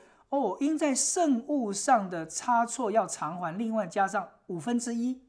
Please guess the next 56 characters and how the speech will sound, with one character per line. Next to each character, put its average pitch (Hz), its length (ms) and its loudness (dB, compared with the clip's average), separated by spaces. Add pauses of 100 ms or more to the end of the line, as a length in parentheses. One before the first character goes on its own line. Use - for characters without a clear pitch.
(160)
所 - 140 -6
以 320 40 0
不 302 200 -4
是 320 160 -4
只 - 160 -6
有 220 200 -2
认 240 260 -2
罪， 208 560 -6
也 190 180 -2
不 233 240 -8
是 254 220 -4
只 220 220 -6
有 180 200 -4
献 233 320 -6
上 202 260 -2
羔 208 260 2
羊 170 260 -4
雏 160 240 -12
鸽， 185 460 -4 (500)
你 170 140 -10
还 160 200 -6
要 185 360 2
赔 175 340 -4
偿 160 560 -4
五 151 180 -8
分 175 240 -8
之 175 200 -10 (100)
一。 165 180 -14 (600)
神 190 200 -2
很 143 280 -8
在 160 320 2
乎 170 340 -12 (540)
这 277 120 -8
些 254 160 -6
生 262 300 -6
命 262 240 2
当 233 180 0
中 233 400 -4 (120)
我 190 80 -4
的 226 100 -2
一 277 160 -2
些 254 260 -2
的 220 120 -2
人 202 260 -2
际 262 160 -2
关 226 240 0
系 220 380 -8 (240)
造 233 260 4
成 185 220 -6
一 214 100 -6
些 202 160 -4
他 233 300 2
人 170 160 -4
的 165 80 -10
亏 185 240 -6
损， 151 280 -10